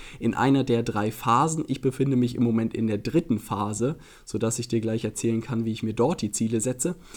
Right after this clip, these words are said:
Aber fangen wir mal vorne mit der Inspirationsphase an.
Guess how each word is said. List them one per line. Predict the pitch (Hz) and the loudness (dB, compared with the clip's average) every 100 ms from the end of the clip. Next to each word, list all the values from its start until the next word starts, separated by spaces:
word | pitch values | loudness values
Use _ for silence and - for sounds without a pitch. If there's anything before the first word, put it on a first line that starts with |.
| - | -10
Aber | - 139 | 2 2
fangen | 170 175 | 4 4
wir | 165 | 6
mal | 143 127 | 6 2
vorne | - 139 143 | 4 4 6
mit | 131 | 4
der | 113 | 2
Inspirationsphase | 120 120 113 110 - 117 117 139 - 95 98 98 | -2 -2 -2 -2 -2 2 2 2 -2 -6 -6 -10
an. | - - | -8 -8